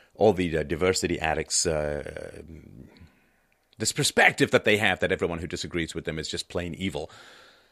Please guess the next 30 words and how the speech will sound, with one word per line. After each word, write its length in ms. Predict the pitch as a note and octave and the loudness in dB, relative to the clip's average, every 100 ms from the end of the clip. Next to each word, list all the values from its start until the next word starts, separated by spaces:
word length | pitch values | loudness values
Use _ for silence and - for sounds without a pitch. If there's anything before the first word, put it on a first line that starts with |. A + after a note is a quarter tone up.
| _ _ _ _ - | _ _ _ _ 0
And 140 | G3+ | 4
it 60 | D4+ | 6
is, 180 | E4 | 4
in 160 | - D3 | 4 4
white 180 | D#3 F3 | 4 2
nationalism, 520 | F#3 - F#3 F3+ G3+ | 0 0 -2 -2 -2
yeah, 200 | C4 A#3 | -2 -2
it's 220 | A2+ - | -4 -2
nasty. 400 | A#2+ E3+ G3 - - | 0 0 0 -2 -2
It's, 240 | A2+ - | -2 -2
it's, 340 | A#2 A#2 - G#2 | -2 0 0 0
um, 400 | F2 D#2+ E2 D#2 _ _ _ _ _ _ - A2+ _ _ _ - - - _ _ | 0 -2 -6 -10 _ _ _ _ _ _ -18 -18 _ _ _ -20 -20 -20 _ _
it's 180 | - - | -8 -2
totalitarian. 840 | - A#2+ D#3+ G3+ D4 B3+ E3 A2 | 2 4 6 8 8 8 8 6
It's, 160 | A#2 - | 2 2
it's, 400 | B2+ - - - | 2 2 -4 0
anyway. 240 | B2 - - - - _ _ - | 0 0 -6 -20 -20 _ _ -2
So 220 | - D3 | 6 6
then, 480 | E3+ G#3+ A#2 B2 A2+ _ _ _ _ _ _ _ _ | 8 4 4 -2 -8 _ _ _ _ _ _ _ _
this, 300 | A#2+ D3+ D3 | -2 2 4
they 140 | - C#3+ | 6 6
finally 380 | - F#3+ G3+ | 4 0 2
get 160 | D#3 A#2+ | 2 2
round 240 | B2 A#2 | 2 2
to 60 | A2+ | 0
the 80 | F2+ | -4
content 400 | - C3+ D3+ D3 | -2 -2 -2 -2
of 80 | A#2 | -4
the 80 | |
tweet, 340 | G#2+ E2 D#2 | -6 -4 -6